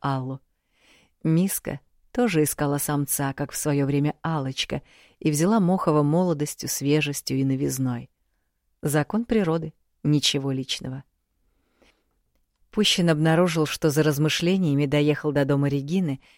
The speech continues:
и уже минут пять стоит на месте с включённым двигателем. Очнувшись, взял лежащую на соседнем сиденье коробочку и покинул транспортное средство. Надо было остановиться где-нибудь.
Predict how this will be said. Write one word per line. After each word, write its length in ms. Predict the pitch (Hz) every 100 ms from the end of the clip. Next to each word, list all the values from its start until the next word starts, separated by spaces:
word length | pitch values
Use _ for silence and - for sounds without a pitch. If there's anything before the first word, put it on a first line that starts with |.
| _
и 100 | -
уже 220 | 151 151 214
минут 340 | 196 185 -
пять 260 | - 196 190
стоит 300 | - 170 160
на 140 | 151
месте 360 | 156 185 - 156
с 60 |
включённым 800 | - - 156 151 - 156 151 147
двигателем. 680 | 143 143 135 127 - 135 131 - _ _ _ _ _ _ _ _ _ -
Очнувшись, 720 | 170 - 202 208 - 160 147
взял 380 | 143 143 160 170
лежащую 640 | 156 147 160 156 - 156
на 80 | 151
соседнем 640 | - 156 - 160 143 147
сиденье 460 | - 156 151 147 143
коробочку 680 | 147 160 180 151 - 147 - - _ _
и 80 | 151
покинул 480 | 151 143 170 185 175
транспортное 720 | 151 143 139 - 143 143 147
средство. 680 | 143 147 143 131 - - 139 _ _ _ _ _ _ _ _ _ _ _ _
Надо 220 | 175 160
было 200 | 151 160
остановиться 640 | 160 - 156 156 151 170 -
где-нибудь. 640 | 147 143 139 131 131 -